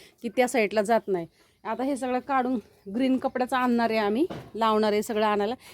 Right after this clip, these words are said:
हे थोडं तेवढ्यापुरतं हे लावलेलं, यांना काय काम नव्हतं, चांगल्या चांगल्या साड्या काढून लावल्या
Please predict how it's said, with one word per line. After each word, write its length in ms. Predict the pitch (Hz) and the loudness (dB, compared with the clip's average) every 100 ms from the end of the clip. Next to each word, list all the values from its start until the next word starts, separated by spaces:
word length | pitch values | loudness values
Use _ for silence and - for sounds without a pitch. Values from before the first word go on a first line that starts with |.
| - 247 | -8 -8
हे 60 | - | 0
थोडं 200 | 302 262 254 | 2 4 4
तेवढ्यापुरतं 520 | 311 294 311 349 - 339 | 4 6 6 4 0 4
हे 160 | 320 | 6
लावलेलं, 420 | 311 285 294 302 349 - - | 6 6 6 4 2 -4 -6
यांना 220 | 254 294 302 | 2 4 4
काय 140 | 320 | 4
काम 240 | - 320 | 4 6
नव्हतं, 180 | 311 285 | 6 6
चांगल्या 340 | - 320 302 294 | 2 2 2 2
चांगल्या 240 | 311 294 | 2 2
साड्या 300 | 320 294 277 | 4 4 4
काढून 280 | 294 277 285 | 4 4 6
लावल्या 340 | 277 254 285 | 6 6 4